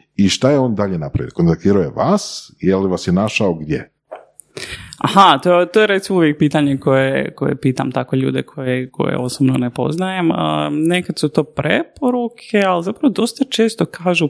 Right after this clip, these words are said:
Speaker 2: „Pa, našao sam na Google ili na LinkedInu.” Što je bilo čudno, jer kao nije, nije da imamo sad neki taj outbound marketing, nešto da smo svi sad negdje, ovaj,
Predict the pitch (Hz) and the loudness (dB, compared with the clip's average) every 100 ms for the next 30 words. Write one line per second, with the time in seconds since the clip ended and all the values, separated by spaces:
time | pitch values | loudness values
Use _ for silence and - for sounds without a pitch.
0 | - - 208 202 180 175 - 160 - 156 | -2 -2 -2 -2 -2 -4 -4 -6 -2 -2
1 | 147 147 135 139 147 151 170 214 214 _ | 0 0 0 0 2 2 2 0 0 _
2 | _ _ 139 135 139 139 143 160 143 143 | _ _ 0 2 0 0 0 0 0 0
3 | 185 196 165 _ _ - - - - 185 | -2 -2 -8 _ _ -20 -20 -16 -4 0
4 | 247 330 240 - 208 214 175 156 147 - | 2 4 2 2 0 2 4 2 0 -2
5 | 170 170 185 190 185 196 190 180 175 175 | -2 0 0 0 0 -2 0 0 0 0
6 | 160 - 160 160 160 151 143 165 170 175 | 0 0 0 0 0 -2 0 -2 0 -4
7 | 175 - 175 156 151 147 151 147 156 - | -6 -6 -2 -2 -2 -2 0 -2 -4 -4
8 | 151 - 147 143 147 151 - - 139 147 | -6 -2 0 2 0 -2 -4 -2 0 0
9 | - 143 139 143 135 147 139 143 147 165 | -2 -4 -2 -4 -2 -2 -2 -2 -2 0
10 | 160 147 147 139 139 135 139 143 143 139 | 0 0 0 -2 -2 -4 -4 -4 -4 -6